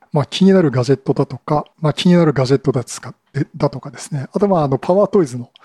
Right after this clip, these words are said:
なんかほとんど定番のバージョンアップの話とか、あと、Windows elevenでリリースプレビューと、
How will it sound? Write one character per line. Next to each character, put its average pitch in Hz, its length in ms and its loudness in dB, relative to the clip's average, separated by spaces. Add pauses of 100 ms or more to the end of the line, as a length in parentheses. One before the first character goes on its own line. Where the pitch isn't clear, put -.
(480)
な 165 80 0
ん - 20 -2
か - 80 -10
ほ 139 100 0
と 175 120 0
ん - 20 0
ど 120 60 -10
定 160 200 2
番 151 160 2
の 143 240 2
バ 143 200 0
ー - 20 2
ジ 135 80 0
ョ 143 40 2
ン - 20 -2
ア - 20 -2
ッ - 20 -6
プ - 120 -16
の 110 80 -14
話 120 320 -8
と - 120 -18
か、 - 160 -16 (120)
あ - 80 -12
と、 - 180 -2
Windows 214 340 4
eleven 160 220 2
で 131 80 -6
リ 143 80 2
リ 165 80 2
ー 180 40 -4
ス - 200 -10
プ - 120 -4
レ 175 120 4
ビ 139 100 -2
ュ 131 100 2
ー - 20 -
と、 160 340 0